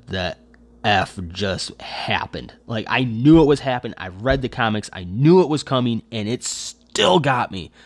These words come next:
Like, I've watched it a couple times after that, and I'm just, like, I know what's coming, and I'm just like, "Dang it." Just, oh, it, it infuriates, infuriates me. Like, I'm like, "I hate you, Thanos." Like, <laughs> just, um, I think that's kinda why they did it, is to really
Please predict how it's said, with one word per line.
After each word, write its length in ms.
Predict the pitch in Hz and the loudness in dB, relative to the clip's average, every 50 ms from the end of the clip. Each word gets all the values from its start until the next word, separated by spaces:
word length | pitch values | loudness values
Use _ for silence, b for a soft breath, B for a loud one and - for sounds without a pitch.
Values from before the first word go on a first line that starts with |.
| b b b b b b | b b b b b b
Like, 200 | - - 131 87 | -6 -4 -4 -2
I've 220 | 107 165 170 151 | -2 -4 -2 -2
watched 340 | 143 139 135 127 - - - | 0 0 0 0 -2 -4 -4
it 100 | 113 110 | -4 -4
a 60 | 107 | 0
couple 260 | - 123 117 117 110 | 0 0 0 0 -2
times 300 | - - 113 110 107 95 - - | -2 0 0 0 0 -2 -4 -2
after 340 | - 151 151 151 - - 113 | 2 2 2 2 2 -2 -2
that, 220 | 104 95 80 - | -2 -2 -2 -4
and 80 | - 117 | -4 -6
I'm 160 | 117 127 117 | -6 -6 -6
just, 180 | 104 101 104 87 - _ _ _ | -8 -10 -12 -12 -16 _ _ _
like, 180 | - 107 104 90 | -18 -16 -14 -12
I 120 | 85 90 | -12 -10
know 220 | 92 98 139 175 185 | -4 2 4 4 6
what's 180 | 180 170 - | 4 2 2
coming, 320 | - 156 139 135 135 131 123 | 0 0 0 0 0 0 -2
and 80 | 110 | -4
I'm 80 | 110 101 | -6 -8
just 120 | 90 87 | -8 -10
like, 140 | 90 90 92 95 - _ _ - | -10 -10 -10 -12 -16 _ _ -2
"Dang 320 | 180 190 196 196 185 170 | 0 2 2 4 4 2
it." 140 | 139 104 90 113 - _ _ | 2 0 -4 -10 -14 _ _
Just, 800 | - 185 214 220 208 196 190 175 156 143 135 120 120 104 - B B B B B B B B B B B B B B | -8 -4 0 2 4 4 4 4 2 2 0 -2 -4 -8 -10 B B B B B B B B B B B B B B
oh, 280 | 131 156 170 170 165 151 | 2 4 6 6 6 6
it, 320 | 143 131 127 110 - - | 6 6 4 2 0 -2
it 140 | - 139 143 | -2 -2 0
infuriates, 800 | 143 139 135 - 208 226 233 208 180 139 117 107 98 - - - _ - | 0 0 0 0 0 0 2 2 2 2 0 -2 -4 -8 -12 -20 _ -8
infuriates 560 | 131 123 - 165 160 151 143 135 135 135 - | -8 -4 0 2 2 4 4 2 0 0 0
me. 180 | 139 127 127 120 | 0 2 2 2
Like, 180 | 107 101 - | 0 0 0
I'm 220 | 71 101 107 101 98 | 0 0 0 0 0
like, 160 | 95 92 90 | -2 -4 -6
"I 140 | 92 98 87 | -6 -6 -6
hate 200 | - 107 120 104 | -4 -2 -2 -2
you, 120 | 131 131 | -2 -2
Thanos." 420 | - 139 127 131 131 131 131 - | -2 0 0 2 0 0 0 0
Like, 160 | - 101 104 - | -2 -2 -4 -4
<laughs> 720 | - - - 113 - 131 143 - - 139 127 - 135 - | -6 -8 -8 -2 2 2 2 4 2 0 -2 -2 -4 -2
just, 400 | - 143 120 113 - - - _ _ B B B B B B B B B - | 0 0 0 0 -4 -8 -16 _ _ B B B B B B B B B -8
um, 480 | - 113 113 113 110 110 107 110 - - | -4 -2 -2 0 0 0 -2 -4 -4 -4
I 120 | 117 120 | -8 -6
think 340 | - - 151 151 151 - - | -2 0 0 0 -2 -6 -4
that's 200 | - 98 104 - | -2 -2 -2 -2
kinda 280 | - - 107 104 101 90 | -4 -2 -2 -2 0 -2
why 180 | 95 98 101 | -2 -2 -2
they 140 | 98 92 87 | -4 -4 -6
did 240 | 90 - 85 95 110 | -6 -6 -4 -4 -4
it, 100 | 123 - | -4 -4
is 200 | 92 92 90 107 | -6 -8 -8 -8
to 120 | - 87 | -8 -6
really 380 | 95 101 104 101 98 95 95 | -4 -4 -2 -2 -2 -2 -4